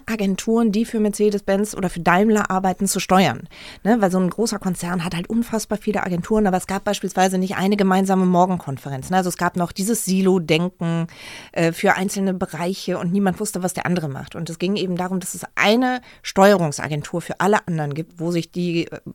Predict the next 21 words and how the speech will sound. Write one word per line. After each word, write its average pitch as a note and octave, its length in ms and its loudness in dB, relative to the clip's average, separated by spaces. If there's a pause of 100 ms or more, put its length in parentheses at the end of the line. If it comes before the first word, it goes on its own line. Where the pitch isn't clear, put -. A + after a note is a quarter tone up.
(120)
Kommunikation E3+ 600 -2
sammelt. C#3 360 -4
Und D3 140 -10
ich - 120 -14
war F#3+ 100 0
damals F3+ 300 0 (420)
Head F3 140 4
of F3 160 2
Platform, A3 720 2
äh, G3+ 300 2
Strategy. G3+ 640 -2 (400)
Das E3+ 160 -2
heißt, F3+ 180 6
es F#3 60 -8
ging F#3+ 180 4
natürlich F#3+ 640 2 (100)
darum, F3 480 2
um, D#3+ 300 -2
um D#3+ 300 -2 (400)
Inhalte, F3+ 560 2
um E3+ 40 -6